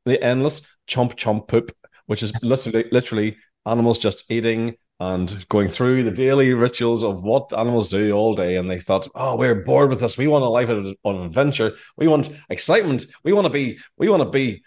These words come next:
vigilante, you know, a-, animals that help other animals with, with, with, with, with their problems." And so they, they created, um, a, they, they converted their, uh, chicken coop into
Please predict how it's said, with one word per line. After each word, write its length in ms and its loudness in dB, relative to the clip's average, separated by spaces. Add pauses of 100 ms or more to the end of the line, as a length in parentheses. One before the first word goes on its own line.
vigilante, 640 0
you 200 -2
know, 260 0
a-, 540 -10
animals 260 4
that 120 -8
help 320 -2
other 180 4
animals 300 -2
with, 360 -6
with, 260 -2
with, 180 0
with, 220 -2
with 100 -4
their 120 0
problems." 580 -2 (680)
And 120 -4
so 280 0 (340)
they, 380 2 (100)
they 420 2 (140)
created, 500 2 (100)
um, 340 -2 (120)
a, 220 -4 (240)
they, 140 2
they 360 -2 (200)
converted 420 2
their, 480 0
uh, 160 -2
chicken 360 -4
coop 220 -4 (120)
into 520 -2